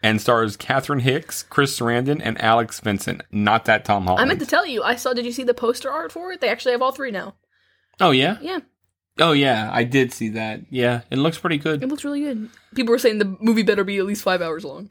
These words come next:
Speaker 1: It's gonna have to probably be three movies, is what I would think. Yeah, I don't
Speaker 2: Huh.
Speaker 1: understand how you would do, or it, a double.
Speaker 2: It's gonna be a one long, one movie.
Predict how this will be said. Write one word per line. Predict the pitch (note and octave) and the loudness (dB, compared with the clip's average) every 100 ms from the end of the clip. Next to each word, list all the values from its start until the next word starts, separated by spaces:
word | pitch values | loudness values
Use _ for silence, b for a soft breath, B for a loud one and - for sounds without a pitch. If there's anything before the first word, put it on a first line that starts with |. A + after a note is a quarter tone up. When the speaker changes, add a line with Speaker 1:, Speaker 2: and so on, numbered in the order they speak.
| - | -2
Speaker 1:
It's | C3+ F#2 _ _ - - | 0 0 _ _ -10 0
gonna | C3+ B2+ | 4 4
have | C3 A#2+ | 4 2
to | - | -2
probably | - C3 B2 A2+ A2+ A2+ | 0 2 4 0 0 0
be | G#2+ A2+ G#2 | 2 2 0
three | G2+ - G#2+ G#2 | -2 -6 -4 -2
movies, | G2+ G#2+ - - A2 - - | 0 0 -2 -8 -10 -10 -6
is | G3+ G#2 | -4 0
what | G#2 | 2
I | G2 | 2
would | G2 | -2
think. | - - - - | -8 -8 -6 0
Yeah, | G2+ | 2
I | |
don't | G#2 A2 | 2 0
Speaker 2:
Huh. | G2 | 2
Speaker 1:
understand | G#2+ G#2+ G#2 A2 G#2 G#2 | 2 2 -2 0 0 0
how | G#2 | 0
you | G#2 G2+ | -2 -4
would | G#2 | -6
do, | G#2 G#2 G2 G2 - | -4 -4 -4 -8 -2
or | A2 G#2+ G#2 | 0 0 0
it, | G#2 - _ _ _ - | -4 -6 _ _ _ 0
a | G#2 | 2
double. | G2 B2+ B2 B2+ C#3+ | 4 4 2 -2 -6
Speaker 2:
It's | - | -4
gonna | B3 | 2
be | A#3+ | 4
a | |
one | G#3 A3 G#3+ | 4 0 0
long, | G3+ G#3 | -2 -2
one | F#3+ F#3+ | -4 -6
movie. | F#3 D#3+ G3 | -8 -12 -16